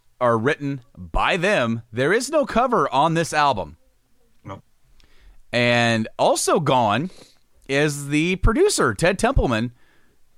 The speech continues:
Speaker 1: who, who, who had produced every album prior to this. He left to produce David Lee Roth's solo, Eat 'Em and Smile.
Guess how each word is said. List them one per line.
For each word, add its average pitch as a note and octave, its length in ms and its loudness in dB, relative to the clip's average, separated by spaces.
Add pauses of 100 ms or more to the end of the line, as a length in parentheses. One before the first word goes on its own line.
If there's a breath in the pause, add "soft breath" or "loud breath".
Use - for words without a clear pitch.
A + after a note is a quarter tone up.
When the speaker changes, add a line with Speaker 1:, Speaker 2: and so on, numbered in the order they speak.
(180)
Speaker 1:
who, - 160 -10
who, F3 340 4
who G3 160 2
had F3+ 100 2
produced D#3+ 400 0
every A3+ 400 0
album G3 480 2
prior A3 420 2
to C3 80 2
this. G#2 460 -2 (600)
He A#3 180 -4
left A3 400 0 (200)
to F#3 640 0 (360)
produce F3 560 2 (140)
David F3+ 260 0
Lee G3+ 100 2
Roth's F#3+ 260 2
solo, B2+ 600 -2
Eat D3+ 180 -2
'Em G3+ 80 0
and F#3+ 100 -4
Smile. F#2+ 560 -8